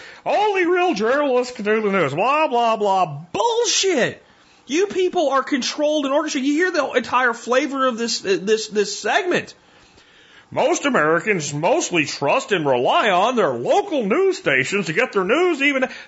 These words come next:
local news is a myth. They might put in a few of these little homespun stories and shit, but it's all bullshit.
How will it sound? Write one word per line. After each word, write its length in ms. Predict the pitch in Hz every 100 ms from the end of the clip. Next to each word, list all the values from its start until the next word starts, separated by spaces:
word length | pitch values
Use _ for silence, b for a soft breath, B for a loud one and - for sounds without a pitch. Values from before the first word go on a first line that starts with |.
| B
local 420 | 285 440 453 359
news 300 | 311 370 403
is 140 | 339
a 100 | 370
myth. 720 | 370 370 427 453 427 - - - _ b b b b b
They 180 | 427
might 320 | 427 381 285 -
put 180 | 247
in 180 | 226 220
a 80 | 208
few 360 | 208 220 233 226
of 60 |
these 200 | 214 202
little 260 | 208 220 185
homespun 800 | 170 208 214 208 - 196 196 196
stories 640 | - 190 180 208 220 208
and 140 | 202 208
shit, 260 | 294 285 - B
but 140 | - 427
it's 220 | 453 -
all 240 | 370 247
bullshit. 760 | 185 160 175 180 - 320 403 403